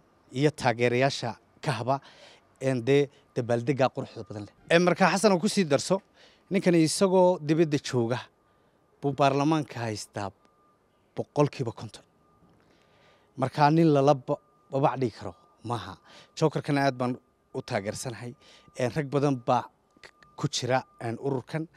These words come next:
Waxaa ka mid ah Qabyo Tire, waxaa ka mid ah Maxamed Salebaan, waxaa ka mid ah Guuleed Yare, een, rag aad u fiican oo siyaasaddana dhalinyaro ku ah.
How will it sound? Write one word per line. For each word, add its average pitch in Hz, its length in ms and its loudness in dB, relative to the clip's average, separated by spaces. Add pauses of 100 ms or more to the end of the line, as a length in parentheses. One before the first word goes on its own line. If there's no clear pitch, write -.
(400)
Waxaa 117 180 -8
ka 139 160 -8
mid 123 220 -4
ah 120 120 -4 (200)
Qabyo 123 260 0
Tire, - 280 -14 (540)
waxaa - 160 -10
ka - 140 -8
mid 123 140 -2
ah 117 60 -2
Maxamed 117 340 -8
Salebaan, 110 440 -6 (520)
waxaa - 240 -8
ka 127 120 -8
mid 117 220 -4
ah 113 60 0
Guuleed 110 400 -4
Yare, 123 300 -4 (580)
een, 120 360 -2 (180)
rag 131 180 -4
aad 143 180 2
u 135 60 0
fiican 110 480 -10
oo 110 360 -8
siyaasaddana 120 600 -6 (100)
dhalinyaro 120 340 0
ku - 140 -12
ah. 95 120 -12